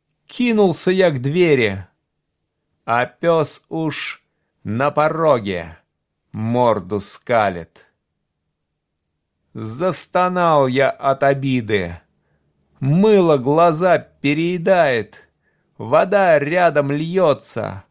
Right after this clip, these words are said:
а умыться нельзя. И не выйти никак. Ну и положение.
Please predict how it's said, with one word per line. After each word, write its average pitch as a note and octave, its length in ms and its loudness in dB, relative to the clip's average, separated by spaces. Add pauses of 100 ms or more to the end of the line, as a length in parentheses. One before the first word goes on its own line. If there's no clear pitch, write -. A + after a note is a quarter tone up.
(800)
а A#2 280 4
умыться C#3+ 920 -6 (640)
нельзя. A2 880 -2 (1500)
И C4 220 -2
не A3 260 0
выйти C#3+ 560 0
никак. A2 840 -4 (1000)
Ну G#3 360 4
и E3 100 6
положение. F#2+ 1120 -2